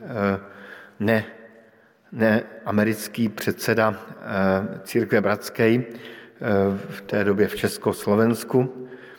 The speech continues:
On to vyjádřil těmito slovy, když mluvil o kazatelích, kter-, jaký by měli být v církvi bratské. A k tomu výroku se jako církev bratr-, bratrská i hlásíme a, a, a je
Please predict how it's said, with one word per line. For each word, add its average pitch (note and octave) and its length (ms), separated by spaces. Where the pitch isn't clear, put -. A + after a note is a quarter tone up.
On B2 160
to C3 160
vyjádřil C3 480
těmito B2 340
slovy, A#2+ 600
když - 240
mluvil A#2 380
o G#2 100
kazatelích, A2 920
kter-, - 280
jaký A#2 380
by A#2 140
měli A2+ 200
být A#2 180
v - 60
církvi A2 300
bratské. G2+ 500
A G#2+ 460
k - 60
tomu B2+ 200
výroku C#3 440
se C#3 200
jako B2 260
církev A#2+ 360
bratr-, A#2 420
bratrská A2+ 800
i G2+ 80
hlásíme G#2 760
a, G#2+ 100
a, G2 440
a G#2 100
je G2+ 280